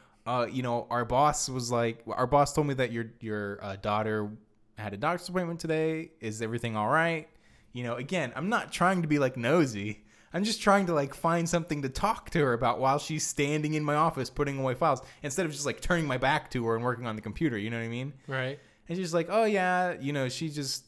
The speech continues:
Speaker 1: um, you know, we just went to run some tests and, uh, but she's doing fine. I'm gonna pick her up later today." And again, I
Speaker 2: <laughs>
Speaker 1: just am like,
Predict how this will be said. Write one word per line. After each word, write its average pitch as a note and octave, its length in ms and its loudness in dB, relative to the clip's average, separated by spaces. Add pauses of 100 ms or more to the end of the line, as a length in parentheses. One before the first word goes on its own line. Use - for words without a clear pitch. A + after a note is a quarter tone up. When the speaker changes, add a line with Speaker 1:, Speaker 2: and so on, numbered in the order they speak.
(120)
Speaker 1:
um, A#2 280 -4
you B2+ 60 -6
know, A#2+ 420 -2
we B2+ 120 -4
just C3+ 260 -6
went C3 340 -4
to A2+ 160 -2
run A#2+ 280 -2
some A#2+ 200 -8
tests A2+ 520 -2
and, G2+ 320 -6 (340)
uh, A2 160 -2
but A2+ 180 -4
she's D#3+ 200 -4
doing C#3+ 240 -2
fine. A2+ 380 -2
I'm G#2+ 120 -4
gonna G#2 200 -4
pick G#2+ 200 -6
her G#2 80 -4
up F#2+ 140 -6
later G2 180 -4
today." F2+ 640 -6 (540)
And G#2+ 280 -2
again, B2 800 -4
I - 140 -2
Speaker 2:
<laughs> C3 100 -4
Speaker 1:
just B2+ 180 -2
am C3+ 120 -2
like, A#2 280 -6